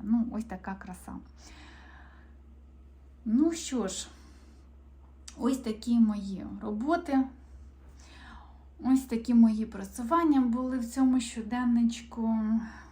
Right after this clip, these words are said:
Невеличкі, але все ж таки вони були. Це перше відео вже в цьому дві-,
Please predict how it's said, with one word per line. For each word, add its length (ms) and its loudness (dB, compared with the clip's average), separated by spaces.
Невеличкі, 1080 -2
але 240 -2
все 140 -10
ж 100 -16
таки 220 -8
вони 220 4
були. 360 0
Це 100 -10
перше 280 -4
відео 540 0
вже 380 -10
в 80 -14
цьому 360 -4
дві-, 260 -8